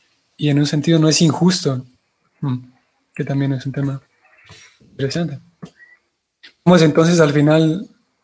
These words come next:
de, de la sesión, leemos este tercer párrafo y aquí terminamos. Maharaj Pariksit quería obtener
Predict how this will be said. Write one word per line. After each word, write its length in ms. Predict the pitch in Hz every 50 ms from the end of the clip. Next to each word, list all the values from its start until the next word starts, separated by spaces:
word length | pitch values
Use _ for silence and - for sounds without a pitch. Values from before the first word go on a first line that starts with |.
| _ _ _ _ _ _ _ _ _ _ _ _ -
de, 500 | 143 139 143 139 139 139 139 135 139 139
de 120 | 131 135
la 120 | 135 131
sesión, 340 | - 147 143 - 202 233 220
leemos 320 | 180 156 165 160 160 147 156
este 220 | 156 - 160 135
tercer 360 | - 147 139 - - 147 147
párrafo 460 | - 170 175 180 190 180 185 - 165
y 60 | 151 135
aquí 180 | 127 - 143
terminamos. 600 | - - 131 127 127 131 135 131 127 123 123 - _ _ _ _ - - - _ _ _ _ _ _ _ _ _ _ _
Maharaj 420 | 185 175 175 180 185 214 226 - -
Pariksit 500 | 208 180 180 226 220 - - 196 190 -
quería 360 | - 165 143 156 170 170 175
obtener 640 | 170 170 170 - 190 160 156 151 151 165 233 -